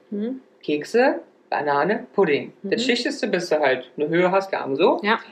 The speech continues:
Speaker 2: So circa vier Zentimeter. Ab in den Kühlschrank und aus die Maus. Das lässt sich perfekt schneiden
Speaker 1: Ja.
Speaker 2: wie ein Kuchen und schmeckt, ich sage dir, es schmeckt, du hast dein Leben noch nie so was Geiles gegessen.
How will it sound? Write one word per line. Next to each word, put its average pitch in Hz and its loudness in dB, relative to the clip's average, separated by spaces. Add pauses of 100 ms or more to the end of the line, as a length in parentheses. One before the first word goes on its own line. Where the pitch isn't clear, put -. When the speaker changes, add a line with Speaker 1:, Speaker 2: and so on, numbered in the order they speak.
(120)
Speaker 2:
So 143 -2
circa 143 0
vier 170 -2
Zentimeter. 220 2 (600)
Ab 170 4
in 156 0
den - -8
Kühlschrank 269 2 (100)
und 185 0
aus 143 2
die 147 -2
Maus. 143 -4 (160)
Das 147 0
lässt 160 2
sich - -8
perfekt - -4
schneiden 160 0
Speaker 1:
Ja. 208 4
Speaker 2:
wie - 2
ein 165 0
Kuchen 190 0
und 156 -6
schmeckt, 170 -2
ich 147 -4
sage 165 2
dir, 147 2
es - -6
schmeckt, - -2
du 151 4
hast 143 0
dein 156 2
Leben 170 0
noch 180 0
nie 175 2
so 165 0
was 160 -4
Geiles 143 2
gegessen. - -8